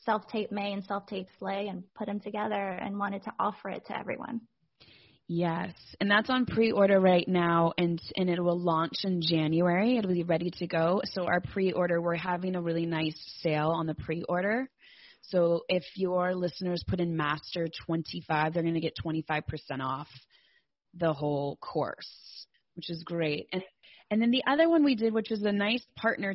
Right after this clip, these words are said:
Speaker 2: to it, is Content is Confidence. I talk about it all the time on the podcast. It is all the different tools and ways into character. After interviewing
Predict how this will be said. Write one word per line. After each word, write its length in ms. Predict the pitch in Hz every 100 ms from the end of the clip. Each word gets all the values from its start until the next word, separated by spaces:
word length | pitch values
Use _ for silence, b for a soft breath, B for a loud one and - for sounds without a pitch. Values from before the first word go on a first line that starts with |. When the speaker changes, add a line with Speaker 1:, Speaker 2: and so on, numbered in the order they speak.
| -
Speaker 2:
to 140 | 214 185
it, 200 | 180 175
is 120 | 185
Content 540 | - - 190 185 202 196
is 140 | 185
Confidence. 560 | - 180 165 175 156 165
I 60 |
talk 240 | 170 180 170
about 180 | 180 180
it 80 | -
all 160 | 190 190
the 100 | 196
time 300 | - 180 180
on 80 |
the 60 | 175
podcast. 880 | 170 170 165 - 165 160 151 - - B B B
It 120 | 202 214
is 180 | 190 - -
all 360 | 185 185 190
the 160 | 202 226
different 480 | 208 196 - 185 - - -
tools 340 | 202 190 185
and 140 | 180 170
ways 420 | 160 170 175 170
into 340 | 170 175 - 175
character. 640 | - 160 160 180 - 240
After 480 | 208 185 190 175 170 _
interviewing 720 | 170 175 170 170 165 160 160